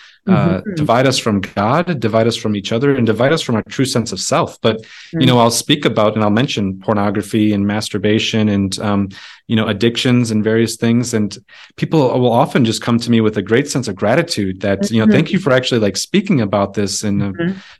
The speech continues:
Speaker 1: you know, "We haven't heard these terms spoken about, yet they are
Speaker 2: Right.
Speaker 1: very relevant to our family."
Speaker 2: Mm-hmm. Yeah, exactly. So I feel like so many people are, and I, I feel like Catholics aren't immune to this, like you were saying, right? Like, it,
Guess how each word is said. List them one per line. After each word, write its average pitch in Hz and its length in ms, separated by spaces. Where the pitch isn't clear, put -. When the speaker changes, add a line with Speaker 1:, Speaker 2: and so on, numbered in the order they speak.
Speaker 1:
you 110 60
know, 110 100
"We 110 120
haven't 120 200
heard 123 340
these 117 480
terms 135 640
spoken - 500
about, 104 300
yet 117 220
they 117 100
are 107 180
Speaker 2:
Right. - 140
Speaker 1:
very 143 240
relevant 117 460
to 104 100
our 98 80
family." 117 420
Speaker 2:
Mm-hmm. 175 440
Yeah, 170 180
exactly. 147 360
So 175 260
I 180 120
feel 190 160
like 165 140
so 185 140
many 170 200
people 151 280
are, 143 400
and 196 100
I, - 160
I 190 40
feel 202 180
like 180 220
Catholics 202 280
aren't 185 180
immune 156 380
to 147 100
this, 135 180
like 160 160
you 165 100
were 151 100
saying, 151 480
right? 170 200
Like, 160 220
it, - 160